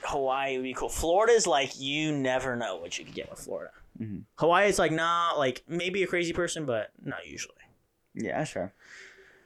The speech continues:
Speaker 1: So that's where I would go. I would go to Japan though if I wanted to.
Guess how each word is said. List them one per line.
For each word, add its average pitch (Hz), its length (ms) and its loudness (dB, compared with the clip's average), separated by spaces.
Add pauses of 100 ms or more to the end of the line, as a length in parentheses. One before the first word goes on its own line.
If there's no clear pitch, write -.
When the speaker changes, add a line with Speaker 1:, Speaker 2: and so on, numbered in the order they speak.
Speaker 1:
So 117 280 -6
that's 127 240 -4
where 131 240 -10
I 98 100 -10
would - 180 -12
go. 76 160 -8
I 110 160 -2
would 117 120 -4
go 131 100 -2
to 147 160 -4
Japan 104 580 -8
though - 240 -6
if - 140 -6
I 82 140 -6
wanted 80 340 -8
to. 67 400 -12